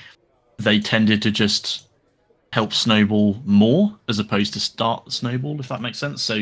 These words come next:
I'm hoping I'll be snowballing anyway, um, and that that won't matter. But, I mean, it is a really nice rule. It's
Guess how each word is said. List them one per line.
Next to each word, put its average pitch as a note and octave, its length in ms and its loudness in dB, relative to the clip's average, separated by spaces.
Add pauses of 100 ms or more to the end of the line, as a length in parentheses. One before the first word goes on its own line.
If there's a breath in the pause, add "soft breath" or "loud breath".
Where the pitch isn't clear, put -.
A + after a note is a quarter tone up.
(280 loud breath)
I'm G#2 80 -6
hoping C#3 280 2
I'll B2 60 2
be A#2 80 -2
snowballing G#2+ 480 -2
anyway, F#2+ 460 -6 (560 soft breath)
um, G2 580 -2 (540)
and G#2 280 2
that B2 180 -6
that G#2 240 -8
won't G#2 280 -4
matter. A#2 400 0
But, G#2+ 260 2 (500 loud breath)
I A#2 40 2
mean, G#2 420 4
it D3+ 120 -2
is C3 120 4
a A#2 40 2
really A2 180 4
nice G2+ 260 2
rule. G#2 320 0 (480 loud breath)
It's - 340 -2